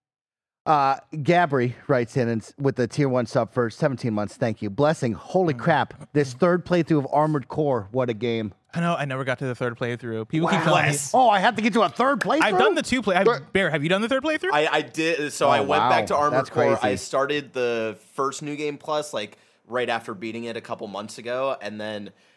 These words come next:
Speaker 4: after Alan Wake two, I was like, "I just need some comfort. I need to,
Speaker 2: Mm.
Speaker 4: uh, not get into my scary shit anymore.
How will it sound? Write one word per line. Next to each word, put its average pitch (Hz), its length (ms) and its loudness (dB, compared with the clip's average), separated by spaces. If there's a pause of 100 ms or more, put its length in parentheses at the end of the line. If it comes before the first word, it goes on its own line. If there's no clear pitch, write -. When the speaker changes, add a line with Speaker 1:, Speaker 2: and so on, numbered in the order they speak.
Speaker 4:
after 139 300 -2
Alan 143 260 0
Wake 127 180 -6
two, 135 200 -6
I 123 60 0
was 117 120 -10
like, 120 120 -10
"I 113 80 -4
just 120 180 -12
need 143 180 -10
some 101 260 -12
comfort. 113 580 -8
I 110 80 -6
need 120 220 -10
to, 139 60 -4
Speaker 2:
Mm. 98 460 -8
Speaker 4:
uh, 101 80 -16
not 117 320 -6
get 113 140 -10
into 110 200 -14
my 101 140 -10
scary 110 560 -10
shit 107 280 -12
anymore. 104 480 -10